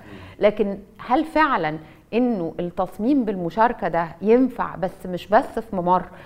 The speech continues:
حتى في حاجات أكبر؟ ولا هو الممر علشان هم في الآخر كام طرف محددين، فينفع إن احنا نعمل التفاوض ده، لكن مثلًا لو احنا هنتكلم على حي كامل مش هينفع نعمل ده، أو مدينة بقى؟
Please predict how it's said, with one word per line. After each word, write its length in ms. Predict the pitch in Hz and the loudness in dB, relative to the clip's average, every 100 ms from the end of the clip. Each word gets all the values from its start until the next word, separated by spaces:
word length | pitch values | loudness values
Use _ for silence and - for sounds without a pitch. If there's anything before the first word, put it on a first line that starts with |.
| - | -8
حتى 360 | - 254 - 262 - | 0 0 2 -2 -2
في 80 | 180 | -10
حاجات 300 | 202 226 233 | 0 0 2
أكبر؟ 380 | - - 220 269 - - _ - _ 202 | 0 2 -2 -2 -8 -20 _ -20 _ 6
ولا 340 | 262 339 330 | 8 6 2
هو 380 | 285 285 294 269 | 2 2 2 0
الممر 480 | 208 202 202 254 285 | -2 0 2 2 4
علشان 460 | 247 185 185 226 233 | 4 2 2 -2 -2
هم 260 | 220 240 240 | -2 -2 -4
في 100 | 208 | -2
الآخر 340 | - 220 233 | -2 0 -2
كام 320 | - 220 226 | 0 0 0
طرف 540 | 214 220 208 - - 196 | 4 4 4 0 -8 -6
محددين، 840 | 175 170 185 175 170 180 226 240 240 - - | -4 -2 -2 0 0 2 0 0 -4 -16 -4
فينفع 400 | 208 220 220 196 | 0 0 0 -2
إن 80 | |
احنا 160 | 208 247 | -2 -2
نعمل 260 | 208 233 185 | -2 -2 -4
التفاوض 480 | - 175 190 180 | -4 0 0 2
ده، 160 | 160 196 - - | 2 2 0 -2
لكن 260 | 185 190 185 | -2 0 -4
مثلًا 280 | 214 214 185 | -2 0 2
لو 100 | 196 | 2
احنا 200 | 220 202 | 0 -6
هنتكلم 560 | 202 190 185 208 196 190 | -6 -6 -4 0 0 0
على 220 | 165 170 | 0 0
حي 440 | - 269 269 208 | 0 2 2 -2
كامل 420 | 202 233 220 202 202 - - | -2 0 0 -4 -6 -14 -12
مش 180 | 180 202 | -6 -2
هينفع 380 | 196 233 185 | -2 -2 -2
نعمل 300 | 185 185 190 | -2 -2 -2
ده، 60 | 170 | -2
أو 460 | 170 180 170 160 151 151 - - 139 - 180 | 0 -2 -4 -6 -8 -14 -20 -20 -20 -20 -8
مدينة 480 | 196 185 233 262 190 | -2 0 2 2 4
بقى؟ 160 | 247 | 2